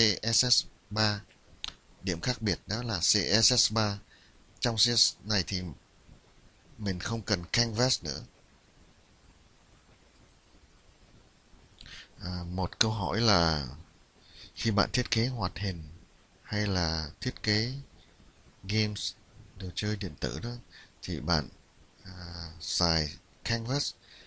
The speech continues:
hay là C S S ba? Câu hỏi này rất là tùy theo. Nếu mà bạn có thiết kế một, à,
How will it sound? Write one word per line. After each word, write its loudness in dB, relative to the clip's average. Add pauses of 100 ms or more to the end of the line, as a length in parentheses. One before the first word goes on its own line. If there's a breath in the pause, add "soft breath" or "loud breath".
(140 loud breath)
hay 0
là 4
C 0 (260)
S 12
S 2
ba? 4 (1800 loud breath)
Câu 0
hỏi -2
này 0
rất -4
là -2
tùy 0
theo. 0 (440 loud breath)
Nếu -2
mà 0
bạn 4
có -4 (640 loud breath)
thiết -2
kế 2
một, -6
à, -6